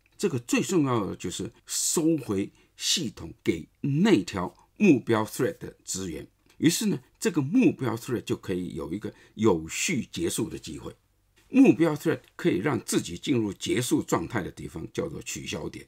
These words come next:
cancellation point。写作这种程式呢，通常不会是一般的应用程式，而是在那个应用程式里面负责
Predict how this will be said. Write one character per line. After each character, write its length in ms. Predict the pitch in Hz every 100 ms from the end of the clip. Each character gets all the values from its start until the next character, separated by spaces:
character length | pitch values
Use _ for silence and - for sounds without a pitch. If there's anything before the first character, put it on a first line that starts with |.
| -
cancellation 720 | 92 85 87 87 85 90 87 _
point。 320 | - 101 - _
写 220 | - 113
作 200 | 110 156
这 160 | 120 -
种 200 | 87 -
程 180 | - 92
式 200 | - 107
呢， 180 | 87 - -
通 180 | 156 156
常 220 | 104 90 _
不 160 | 95 110
会 200 | 151 90
是 260 | - 90 - - -
一 80 | 113
般 220 | - 113
的 140 | 98 -
应 160 | 107
用 180 | 87 82
程 200 | - 82
式， 160 | - 104 - - -
而 160 | 120
是 200 | 147 170 - -
在 220 | - 180
那 60 | 143
个 140 | 160 -
应 220 | 240 202
用 180 | 185 139
程 200 | - 95
式 180 | 117 127
里 60 |
面 160 | 98 113
负 320 | - - 151
责 360 | - 95 98